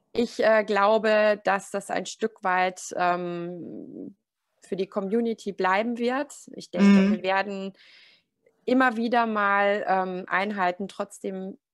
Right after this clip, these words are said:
Speaker 1: Badminton anbieten und ja,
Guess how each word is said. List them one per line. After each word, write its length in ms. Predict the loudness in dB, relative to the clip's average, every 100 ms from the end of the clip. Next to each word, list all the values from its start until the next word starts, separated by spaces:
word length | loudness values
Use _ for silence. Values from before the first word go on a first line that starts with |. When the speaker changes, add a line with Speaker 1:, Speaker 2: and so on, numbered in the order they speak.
| -4
Speaker 1:
Badminton 580 | -4 -4 -8 -8 -10 -10 -4
anbieten 920 | -2 -2 -4 -4 -6 -6 -8 -6 -6
und 600 | -6 -8 -8 -14 -20 -12
ja, 340 | -10 -8 -10